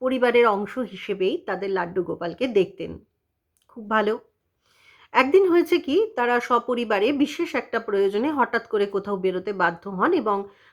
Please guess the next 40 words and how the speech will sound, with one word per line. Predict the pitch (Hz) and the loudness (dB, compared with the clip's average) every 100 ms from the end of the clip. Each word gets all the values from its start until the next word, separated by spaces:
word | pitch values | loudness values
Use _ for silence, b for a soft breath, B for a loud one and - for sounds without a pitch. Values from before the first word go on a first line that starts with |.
| B | B
যথারীতি | 269 294 302 - 247 | 0 2 -2 -2 0
লাড্ডু | 196 190 196 | 0 0 -4
গোপালকে | 202 196 196 196 | -4 -8 -6 -6
বলে | 185 185 185 | -6 -4 -2
যান | 190 285 440 | 0 0 0
যে, | 226 | 0
"আমরা | 190 185 | 0 0
অমুক | 185 180 180 | -2 -4 -6
কাজে | - 175 277 | -8 -6 -4
ভীষণ | 320 - - 196 196 | -6 -8 -14 -8 -4
দরকারে | 175 - - 190 311 | -4 -4 -4 0 0
আমরা | 202 185 | 0 -2
যাচ্ছি, | 185 165 - - 392 - B B B B | -2 -6 -4 2 2 2 B B B B
আহ, | - 208 196 185 | -10 -8 -6 -8
তুমি | 220 214 196 | -6 -4 -4
আজকে | 190 - | -4 -8
একটু | 214 - 208 | -12 -10 -4
কষ্ট | 202 190 202 | -4 -4 -6
করে | 202 202 | -4 -4
থাকো, | 202 202 226 | -4 -4 2
আজকে | 302 214 - | 2 2 -6
দুপুরবেলা | 196 190 196 190 185 190 | -10 -10 -8 -4 -4 -4
ঠিক | 190 - | -10 -10
করে | 196 190 | -6 -4
তোমার | 190 196 | -4 -4
সেবা | 202 190 185 | -4 -2 -2
দিতে | 202 233 | -4 -4
পারবো | 233 254 254 330 | 0 0 2 2
না, | 370 226 B B B B _ | 2 2 B B B B _
আহ, | 214 220 220 | -6 -4 -4
তো | 254 | -6
তুমি | 254 320 349 | -2 2 6
রাগ | 233 220 | 6 4
করো | 240 220 208 | -4 -4 -2
না, | 196 | -4
হ্যাঁ, | 208 349 | -4 -4
বুঝতেই | 262 220 220 - 233 | -6 -8 -16 -12 -6
পারছো | 226 208 - 339 | -2 -2 -2 -2
ভীষণ | 233 - 226 220 | -2 -2 -2 0
দরকার, | 196 180 180 | 0 0 2